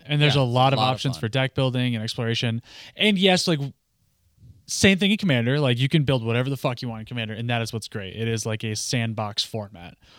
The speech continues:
Speaker 1: But again, once you're starting to look at competitive Commander and, like, competitive side of things, all C D H players talk about it, and there's about three hundred fifty to four hundred cards that is technically that card pool of, like, what is good, because on, in your slots of a hundred, of ninety-nine cards,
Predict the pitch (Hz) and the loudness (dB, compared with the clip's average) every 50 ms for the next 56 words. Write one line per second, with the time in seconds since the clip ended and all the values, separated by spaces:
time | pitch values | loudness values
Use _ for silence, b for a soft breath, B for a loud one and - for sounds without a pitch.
0 | b b b b - - - 214 202 165 160 151 - - - 175 151 131 170 170 | b b b b -4 2 4 4 4 4 2 0 -4 -4 -4 -2 0 2 4 4
1 | 160 147 143 135 147 156 - - 170 165 156 - - 160 156 160 165 160 156 - | 4 4 2 2 0 0 0 0 2 2 2 2 4 4 4 4 2 0 -2 -2
2 | - 156 143 135 143 139 - 143 131 123 120 104 - 147 135 123 - 139 143 135 | -4 -4 -2 -2 -2 -2 0 0 0 0 -2 -2 -4 -6 -6 -6 -4 -2 -2 0
3 | 131 117 113 110 107 107 107 113 117 - - _ _ _ _ _ _ _ - - | 0 0 0 -2 -2 -2 -4 -6 -10 -14 -20 _ _ _ _ _ _ _ -6 -2
4 | 147 131 113 107 104 107 110 113 110 110 110 - - 131 135 147 - - 127 110 | 0 0 0 0 0 -2 -2 -2 -2 -4 -4 -4 -4 -2 -2 -2 -2 -4 -4 -4
5 | 107 104 - 107 104 107 117 123 - b b b b b b b b 135 160 160 | -6 -8 -8 -8 -8 -8 -8 -10 -12 b b b b b b b b 2 2 2
6 | - - 160 147 139 135 123 - - 139 131 123 - - 131 131 - 117 110 104 | 2 2 0 0 0 0 -2 -2 -4 -4 -4 -4 -4 -4 -4 -4 -6 -6 -6 -4
7 | 107 113 113 98 117 123 123 120 117 117 113 120 117 117 113 110 - - - - | -4 -4 -4 -4 -4 -4 -4 -2 -2 -2 -4 -4 -4 -4 -4 -6 -8 -12 -14 -10
8 | 143 147 151 156 147 135 123 - 139 123 - 131 117 113 - - 139 131 127 123 | -8 -6 -4 -4 -4 -4 -6 -6 -6 -6 -6 -6 -10 -10 -10 -8 -6 -4 -4 -4
9 | 120 113 110 - 135 123 113 110 104 110 110 107 110 104 98 - - 123 - - | -4 -6 -6 -4 -4 -4 -4 -4 -4 -6 -6 -6 -6 -8 -8 -8 -10 -10 -8 -10
10 | 117 - 117 107 95 101 104 - 120 98 90 113 - 85 - - - b b b | -12 -12 -12 -12 -12 -14 -14 -12 -12 -12 -12 -14 -16 -16 -16 -16 -20 b b b
11 | b b 113 117 107 107 107 101 110 107 117 123 117 110 104 107 123 110 110 107 | b b -4 -2 -2 -2 -4 -4 -2 0 0 0 0 0 -4 -4 -4 -4 -4 -4
12 | - 131 - - 165 139 127 139 147 - - b b b b b b b - 143 | -4 -2 2 2 4 4 4 2 0 -4 -8 b b b b b b b 2 4
13 | 147 139 139 151 147 139 135 127 120 - - 147 143 147 147 135 - - _ - | 4 4 6 6 6 6 6 6 6 4 2 2 2 2 2 2 -2 -8 _ -12
14 | - - 120 131 127 117 113 143 135 135 131 117 135 131 123 117 123 127 131 131 | -10 -8 -4 -2 0 2 2 2 2 2 0 0 0 0 0 2 2 0 2 2
15 | 127 123 117 110 - - 156 123 107 107 123 - | 0 0 -2 -4 -4 -4 -4 -2 -2 -4 -6 -8